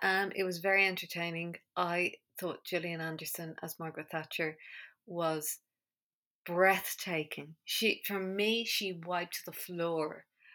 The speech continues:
with Meryl Streep's perfor-, performance. And, um, I, I just, I, I thought it was fabulous. I wasn't going to talk about The Crown, but I'm just telling you that that's taken up a hell of a lot of time. Well, an entire day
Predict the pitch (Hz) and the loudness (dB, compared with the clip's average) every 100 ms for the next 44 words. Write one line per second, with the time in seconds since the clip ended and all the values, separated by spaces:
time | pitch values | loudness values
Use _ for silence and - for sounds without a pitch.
0 | _ _ 170 151 - 160 151 165 - 175 | _ _ -2 -2 -2 -4 -4 -6 -2 -2
1 | 160 - 160 - 160 156 - - - 165 | -2 -8 -8 -4 -2 -2 -8 -12 -4 -2
2 | 160 160 160 - - - - - _ - | -2 -6 -8 -12 -14 -18 -16 -18 _ -4
3 | 160 160 156 156 - - 170 160 160 160 | -2 -2 -4 -6 -10 -4 -2 0 -4 -8
4 | - 190 - 180 165 - - - _ _ | -4 -6 -4 -8 -6 -8 -10 -14 _ _
5 | _ 175 170 - 170 175 151 - 160 156 | _ -6 -6 -8 -4 -4 -4 -4 -4 -4
6 | 160 - 220 247 247 180 - - 185 165 | -6 -6 -2 2 2 0 -2 -4 -2 -6
7 | - 170 151 147 160 160 - 196 160 165 | -4 0 0 0 -2 -2 -2 0 0 0
8 | 151 160 156 165 147 - - - - - | -2 -2 2 4 4 0 -6 -6 -12 -14
9 | _ _ _ _ _ _ - - 226 220 | _ _ _ _ _ _ -2 4 6 4
10 | 170 143 160 151 143 156 151 - 170 147 | -4 -4 2 2 2 -4 -4 -2 0 -2
11 | 135 _ - - 208 165 - _ 190 175 | -4 _ -20 4 6 6 -2 _ 0 2
12 | - 180 160 147 139 139 | 2 2 2 0 -2 -4